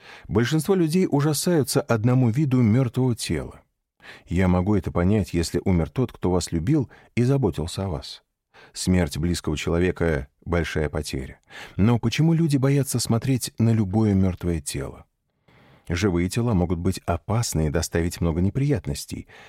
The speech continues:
Они могут притворяться, что хорошо к вам относятся, а завтра убить вас. Но мертвые тела совершенно безобидны. При этом люди боятся именно их.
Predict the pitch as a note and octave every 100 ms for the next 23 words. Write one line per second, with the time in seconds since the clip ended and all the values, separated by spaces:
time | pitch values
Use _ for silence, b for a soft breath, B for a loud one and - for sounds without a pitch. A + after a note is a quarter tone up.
0 | B F#2+ D#3 F#3 D3+ C#3+ D3 - G2 E2
1 | G#2+ - F#2+ - D#2 - D#2+ F2+ D#2+ E2
2 | D2 C#2 - D#2 F#2 B2+ - G2 - F#2
3 | E2+ G2+ A#2 A2+ B2 B2+ D#3 C#3+ - -
4 | - - _ _ _ B B B B D#2+
5 | D#2 F2+ - E2+ D2+ F2 G2+ F2+ b b
6 | b - F2 E2 - F2 D#2+ E2+ E2 E2
7 | D2 C#2+ E2 - B B B A#2 D3 D3
8 | C3+ - - F#2 G2+ C#3+ C3 A#2+ G#2+ E2
9 | E2+ F2+ - F2+ - D#2 D2+ D2 D2 C#2+
10 | C#2+ C2 - - -